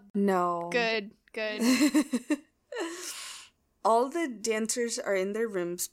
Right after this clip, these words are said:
Speaker 1: panting heavily in their sleep. Klemperer returns to his office with blood still streaking his face, and the girls wake up the next morning,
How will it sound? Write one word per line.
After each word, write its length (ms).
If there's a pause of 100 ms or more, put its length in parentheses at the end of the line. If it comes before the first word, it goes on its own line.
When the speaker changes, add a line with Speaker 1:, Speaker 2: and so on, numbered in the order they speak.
(180)
Speaker 1:
panting 420
heavily 420
in 120
their 120
sleep. 460 (380)
Klemperer 460
returns 480
to 120
his 180
office 460
with 220
blood 260
still 400
streaking 540
his 240
face, 500 (460)
and 140
the 60
girls 400
wake 200
up 160
the 80
next 300
morning, 440